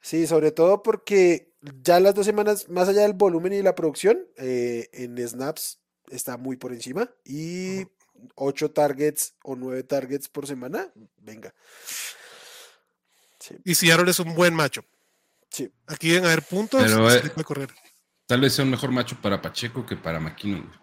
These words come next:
Speaker 3: güey.
Speaker 1: Eh,
Speaker 3: No lo sé,
Speaker 1: probablemente
Speaker 3: pero
Speaker 1: también.
Speaker 3: eh, o sea, si, si es full P P R, creo que para mí ni siquiera está en discusión, güey.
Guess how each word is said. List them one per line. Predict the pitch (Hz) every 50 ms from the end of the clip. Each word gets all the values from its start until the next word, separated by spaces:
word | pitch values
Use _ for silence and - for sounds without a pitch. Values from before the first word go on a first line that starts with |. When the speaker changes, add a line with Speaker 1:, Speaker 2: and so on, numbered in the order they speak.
| _ _ _ _ _
Speaker 3:
güey. | - 120 131
Speaker 1:
Eh, | 123 -
Speaker 3:
No | 87 85
lo | 80 82
sé, | - 127
Speaker 1:
probablemente | 120 -
Speaker 3:
pero | - 87 80 82 80
Speaker 1:
también. | - - - 110 113 127 _ _ _ _ _ _ _ _ _ _ _ _ _ _ _ _ _ _ _
Speaker 3:
eh, | 110 107 107 104 104 101 98 95 95 98 95 82 82 - - - 104 92 92 101 104 - - - - - - - _ _ _ _
o | - 110
sea, | - 160 160 147
si, | - - -
si | - - - - 185
es | 202 196 - - 165 - -
full | - - 156 175 175
P | 156 170 165
P | 160 - 151
R, | 160 165 160
creo | - 160 156
que | - 160 151 131 98
para | 85 113 110 110 113
mí | 123 139
ni | 151 131
siquiera | 120 113 117 117 117 123
está | 123 117 - - 117 110 110 107
en | 107 95
discusión, | 92 - - - - - 95 92 87
güey. | 80 69